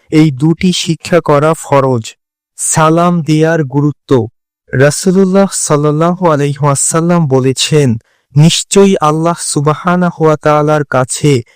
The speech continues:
অধিক নিকটবর্তী হচ্ছেন সেসব ব্যক্তি যারা সালাম দিয়ে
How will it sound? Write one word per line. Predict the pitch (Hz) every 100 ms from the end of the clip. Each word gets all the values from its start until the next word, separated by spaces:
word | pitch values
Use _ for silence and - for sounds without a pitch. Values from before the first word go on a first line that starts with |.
| _ 147
অধিক | 160 165 - 196 185
নিকটবর্তী | 160 156 165 165 147 151 156 - 165
হচ্ছেন | - 156 - - 170 175
সেসব | - - 190 - 196 180 151
ব্যক্তি | 160 _ - 147 120 _ _ _ - 143
যারা | 151 160 170
সালাম | 175 - 160 160 175 170
দিয়ে | 156 160 170